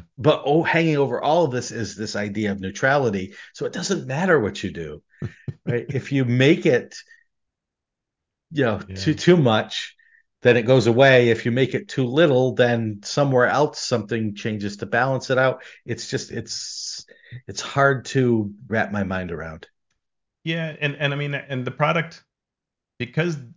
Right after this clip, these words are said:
Speaker 2: the D and D is not a movie, it's a pro-, <laughs> usually not a movie. Uh, it, it's a product for D Ms. I feel like the D Ms deserve the explanation, right? And so, like, if this were The Matrix, the role-playing game,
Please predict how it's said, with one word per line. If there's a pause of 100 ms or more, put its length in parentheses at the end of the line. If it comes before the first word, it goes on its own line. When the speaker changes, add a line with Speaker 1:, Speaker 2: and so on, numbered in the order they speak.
(300)
Speaker 2:
the (120)
D
and
D
is
not
a
movie,
it's
a
pro-, (220)
<laughs>
usually
not
a
movie. (360)
Uh,
it,
it's
a
product
for
D
Ms.
I
feel
like
the
D (100)
Ms
deserve
the
explanation,
right?
And
so,
like,
if
this
were
The
Matrix,
the
role-playing
game,